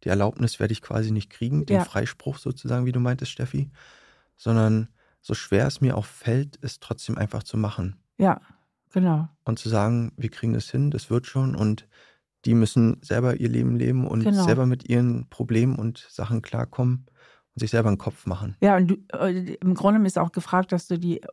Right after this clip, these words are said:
Speaker 2: Ungerechtigkeit dann eben aushältst.
Speaker 1: Ja.
Speaker 2: Das ist <laughs> scheiße auf gut Deutsch.
Speaker 1: Ja.
Speaker 2: Das ist unangenehm. Das nervt. Das ist auch so total unharmonisch, dass man irgendwie so aushalten muss,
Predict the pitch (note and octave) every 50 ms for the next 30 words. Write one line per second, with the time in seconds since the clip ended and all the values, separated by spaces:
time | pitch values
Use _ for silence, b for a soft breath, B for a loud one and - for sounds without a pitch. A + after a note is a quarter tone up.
0 | - F#3 F3 - - F#3+ G#3 A#3 A#3 G#3 F3 D#3+ E3 - - G3+ - - - E3+
1 | E3 E3 F#3 F3+ F#3 - F#3+ G3+ A3 A#3 B3+ C4 - - E3 C3+ C#3 D3 - -
2 | b b b b b b b b b b b b b b _ _ _ _ - A2+
3 | G#2+ E3+ - - F#3+ - - - _ _ _ - - - - - - A#3 G#3+ -
4 | - - - - - - - - - - - - - - - - _ _ F3+ E3
5 | - G#3+ A#3 - - - - - A#2 A2+ - - - - - F#3+ - - _ _
6 | - G#3+ C#4 D4+ - E3 D3+ D3 D3 C#3+ D3 D3 E3 F#3 A3+ D4 - _ B B
7 | B B B B B B B B B B B B - - E3+ E3+ - - G3+ F3+
8 | F#3 G3+ G3 D#3+ C#3 E3+ G#3 G#3 - - - E3+ - F3 E3+ - E3+ - - F#3+
9 | E3+ - - - - - F3 F#3 F3 F3 - G#3 A#3 A#3 F3 D3 D3+ C#3+ D3 D3+
10 | D3 E3 F#3+ G#3 G#3 - - - - E3+ E3+ - - E3+ E3 - F#3 F#3 F#3+ G3
11 | F#3 E3 D#3+ - - E3 F#3 A3 A3+ - G#3 F#3 F#3 F3+ F3+ F3+ F3+ E3+ E3+ F3
12 | F3 - -